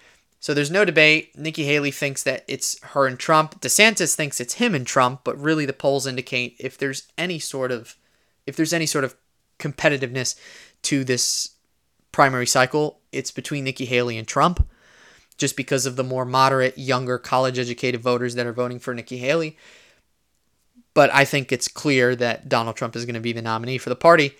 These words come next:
uh, unless something catastrophic or some health issue or something happens. Everything and all signs point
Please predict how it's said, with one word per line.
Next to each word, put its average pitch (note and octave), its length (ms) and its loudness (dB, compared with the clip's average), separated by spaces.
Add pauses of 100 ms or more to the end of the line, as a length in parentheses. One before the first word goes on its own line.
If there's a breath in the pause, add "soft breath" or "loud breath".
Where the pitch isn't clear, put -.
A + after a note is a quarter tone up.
(540 soft breath)
uh, B2 220 0
unless C3+ 340 0
something B2+ 500 0
catastrophic - 840 4
or B2 80 0
some A#2+ 240 -8
health - 520 -4 (1080 soft breath)
issue C3+ 460 2
or A#2 100 -4
something B2+ 440 -4
happens. A#2+ 520 -4 (1600 soft breath)
Everything E3 520 8
and B2 120 0
all C3 200 6
signs A#2+ 280 2
point A#2+ 320 -4